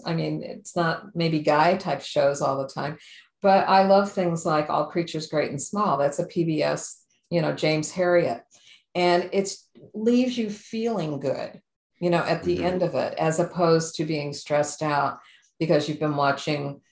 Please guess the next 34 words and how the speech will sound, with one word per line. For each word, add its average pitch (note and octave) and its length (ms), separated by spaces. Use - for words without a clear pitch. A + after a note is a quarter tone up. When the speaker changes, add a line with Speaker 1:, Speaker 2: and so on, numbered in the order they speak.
Speaker 1:
you C#3+ 100
know, C3 140
something D3 520
where C#3 240
people D3+ 260
died, C3+ 520
uh, C#3+ 380
whether D3+ 260
Speaker 2:
Right. D3 120
Speaker 1:
it - 60
was, C#3+ 280
um, C#3 560
you D#3+ 140
know, C3 160
a D3 60
hospital E3+ 460
show D#3 480
or, C3 240
uh, - 260
but F3+ 220
I F#3+ 60
mean, F#3+ 220
we G#3+ 140
have G#3 440
so G3+ 540
little F3+ 600
on E3+ 180
television E3 760
anymore C#3+ 580
that D#3+ 320
is D#3 160
a F3 60
happy D#3+ 440
ending. C#3+ 300